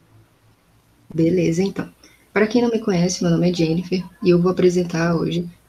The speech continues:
uma plataforma de capacitação que eu estou desenvolvendo pra uma empresa real chamada Empodera,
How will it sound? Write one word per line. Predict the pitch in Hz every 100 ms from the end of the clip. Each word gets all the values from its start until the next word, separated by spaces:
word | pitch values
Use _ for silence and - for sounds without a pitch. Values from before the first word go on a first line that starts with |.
| _
uma | 180 175 170 170
plataforma | 175 185 185 175 196 196
de | 185
capacitação | 180 190 202 202 - 185 180 160 170
que | 180
eu | 175
estou | 175 - 190
desenvolvendo | 190 180 170 160 165 175
pra | - 170
uma | 170 180
empresa | 185 165 170 185
real | 185 175 156 156 - _ _
chamada | - - 170 170
Empodera, | 175 185 190 180 160 170